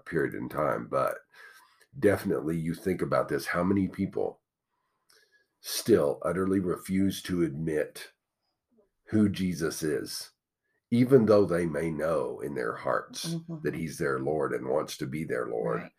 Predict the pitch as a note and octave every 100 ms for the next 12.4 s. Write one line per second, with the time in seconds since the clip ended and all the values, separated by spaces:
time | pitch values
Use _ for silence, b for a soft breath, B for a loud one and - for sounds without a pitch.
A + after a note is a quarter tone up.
0 | b b D2+ D2 C#2 C#2+ D2 C#2 C#2+ C2+
1 | D2 - C#2+ D2 C2+ D#2 - - G#2 D#2
2 | G#1+ - G1+ _ _ _ - E3+ E3 E3+
3 | D3+ D3+ - - E2 D2 - - - D2+
4 | C#2+ C2 A#1 - F#2 G2+ E2+ C2+ - D2
5 | D2+ C#2 A#1 G1+ - - - _ _ _
6 | _ _ _ _ _ _ - - E2 -
7 | F2+ D#2 E2 - F2+ F2+ - F2 E2 -
8 | E2 D2 E2 F2 D#2 F2+ E2+ E2+ - D2+
9 | F2+ F#2+ E2+ D#2+ D2+ D2+ - - A#2 G2+
10 | F2 F#2+ E2+ G2 F#2 - A#2+ G#2+ - G#2
11 | E2 - E2+ E2 E2 D2 - D#2+ D2+ D2+
12 | - D3 D3 C3+